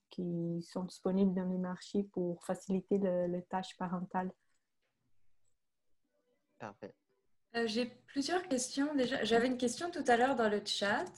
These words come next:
Speaker 3: euh, au tout début, en fait. Euh, quelqu'un qui demandait, euh, bon, la question n'était pas hyper clairement formulée, mais je pense avoir compris. Euh, l'intérêt de l'enfant par rapport au handicap,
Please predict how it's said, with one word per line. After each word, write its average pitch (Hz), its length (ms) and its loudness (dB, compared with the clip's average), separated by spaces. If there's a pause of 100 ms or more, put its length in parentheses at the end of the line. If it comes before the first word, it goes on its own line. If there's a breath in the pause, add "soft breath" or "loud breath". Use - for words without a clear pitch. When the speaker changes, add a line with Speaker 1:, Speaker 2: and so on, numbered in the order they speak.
(680)
Speaker 3:
euh, 190 320 0
au 196 80 -8
tout 269 160 -6
début, 233 460 2
en 196 100 0
fait. - 480 -4
Euh, 190 380 -2 (180)
quelqu'un 220 260 0
qui 285 120 -2
demandait, 226 560 4 (680 loud breath)
euh, 196 100 -2
bon, 196 440 -4
la 208 120 2
question 214 220 0
n'était 247 160 4
pas 294 240 6
hyper 269 360 6
clairement 240 360 4
formulée, 220 460 4
mais 214 100 2
je 196 100 -4
pense 202 160 -6
avoir 185 240 -12
compris. 185 380 -14 (460 loud breath)
Euh, 208 240 10
l'intérêt 262 520 8
de 262 80 8
l'enfant 262 720 6
par 226 140 0
rapport 220 320 4
au 226 80 4
handicap, 220 640 4